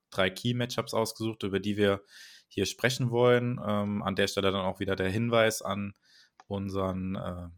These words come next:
zweiten Podcast diese Woche, Enemy Territory, der Richtung Wochenende rauskommt, wo, wo Sebastian wieder einen Steelers-Fan zu Gast hat und da auch ein bisschen detaillierter noch auf das Matchup eingeht. Und, ähm,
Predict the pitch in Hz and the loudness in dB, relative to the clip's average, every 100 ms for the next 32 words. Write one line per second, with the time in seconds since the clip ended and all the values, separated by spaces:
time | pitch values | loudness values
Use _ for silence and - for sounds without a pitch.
0 | _ - 107 - - 117 - 107 104 - | _ 0 2 2 -4 -6 0 0 0 -4
1 | 101 101 104 - - 101 92 90 123 120 | -2 0 0 0 -2 -2 -4 -2 -2 -2
2 | - 117 110 101 98 98 98 _ _ 98 | -2 -4 -2 0 2 2 0 _ _ -10
3 | - 92 117 120 107 104 104 104 - 104 | -6 0 0 0 0 2 2 0 -2 -4
4 | 104 - 92 95 95 - - - - - | -4 -6 -2 -2 -2 -8 -20 -20 -20 -16
5 | - 120 117 113 117 - 113 107 101 104 | 2 2 6 6 6 4 2 2 0 2
6 | 104 92 95 92 92 95 _ _ - _ | 2 4 0 0 -6 -8 _ _ -20 _
7 | - - 135 131 123 117 113 110 110 - | -10 2 4 4 2 0 -2 0 0 2
8 | 110 104 98 95 95 92 95 98 - 92 | 2 2 -4 -2 2 2 0 -6 -6 -6
9 | 95 98 92 131 120 117 117 - - 110 | -6 -4 0 0 0 -2 -4 -6 -4 -6
10 | - 104 - 101 104 104 104 - - - | -2 -4 -2 -4 -2 0 0 -2 -12 -8
11 | 98 98 98 101 - 95 95 87 87 87 | -6 -6 -10 -12 -12 -4 -4 -4 -10 -14